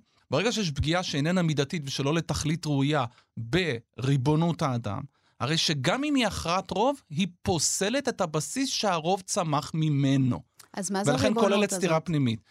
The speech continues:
Speaker 1: אז
Speaker 2: בדמוק-
Speaker 1: אני אומר, הריבונות היא בראש ובראשונה יכולת לקחת אחריות למעשינו, כמובן גם כאן השאלה, מה אדם צריך מבחינה פילוסופית, אה, להיות מוגדר כריבון, כאחראי למעשיו? התשובה היא בעיקר להיות בר דעת, בר שיקול דעת.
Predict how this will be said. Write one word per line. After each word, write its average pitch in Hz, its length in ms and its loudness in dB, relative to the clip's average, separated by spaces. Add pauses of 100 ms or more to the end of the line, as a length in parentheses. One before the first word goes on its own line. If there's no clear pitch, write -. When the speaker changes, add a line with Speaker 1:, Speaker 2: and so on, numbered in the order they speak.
Speaker 1:
אז - 0 -
Speaker 2:
בדמוק- 196 160 0
Speaker 1:
אני 180 80 4
אומר, 240 120 4
הריבונות 226 640 2
היא 240 80 0
בראש 196 360 -2
ובראשונה 190 360 -2
יכולת 180 240 -4
לקחת 175 360 -4
אחריות 156 280 -4
למעשינו, 175 720 0 (100)
כמובן 196 200 0
גם 165 160 -4
כאן 165 180 -2
השאלה, 147 360 -2 (440)
מה 156 340 4
אדם 135 220 0
צריך 135 400 -2
מבחינה 139 260 -4
פילוסופית, 131 680 -6
אה, 127 100 -2
להיות 127 360 -2
מוגדר 131 460 0
כריבון, 131 460 -2
כאחראי 131 420 -4
למעשיו? 127 540 -2 (500)
התשובה 208 320 0
היא 220 100 -2
בעיקר 170 340 -2
להיות 156 240 0
בר 139 240 0
דעת, 127 300 0
בר 127 220 0
שיקול 131 460 -2
דעת. 95 300 -6